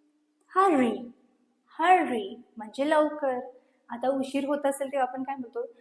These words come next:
"ए लवकर कर, उशीर होत आहे." Hurry up, we are late. Hurry, we are late. Drive म्हणजे चालव,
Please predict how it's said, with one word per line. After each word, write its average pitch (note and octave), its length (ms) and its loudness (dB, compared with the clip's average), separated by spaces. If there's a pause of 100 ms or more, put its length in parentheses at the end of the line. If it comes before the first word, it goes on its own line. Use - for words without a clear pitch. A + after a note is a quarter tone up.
(140)
"ए D4+ 140 2
लवकर D4+ 400 0
कर, F4 200 -2
उशीर C4 360 -4
होत C#4 240 -2
आहे." A3+ 180 -4 (400)
Hurry B3+ 340 2
up, A3+ 400 2 (260)
we A#3 140 -2
are A3+ 160 -2
late. D#4+ 400 -4 (460)
Hurry, F4+ 440 2 (460)
we A#3 100 0 (240)
are E4 120 -2 (360)
late. - 440 0 (600)
Drive G#3+ 680 -2 (440)
म्हणजे A3+ 240 -8
चालव, B3+ 640 -2